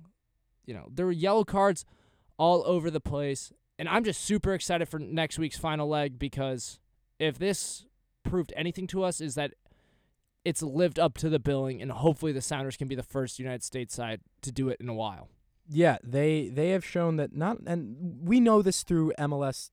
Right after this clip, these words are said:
Speaker 2: recent history, that the Sounders have the quality to win trophies. They were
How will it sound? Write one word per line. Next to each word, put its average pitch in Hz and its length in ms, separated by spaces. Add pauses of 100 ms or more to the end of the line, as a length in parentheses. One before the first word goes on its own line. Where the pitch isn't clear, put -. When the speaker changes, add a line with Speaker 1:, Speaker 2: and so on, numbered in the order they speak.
(180)
Speaker 2:
recent 135 420
history, 127 360
that 107 160
the 127 60
Sounders 135 500
have 127 260
the 127 60
quality 107 580 (400)
to 107 380 (180)
win 113 280
trophies. 107 540
They 117 120
were 113 140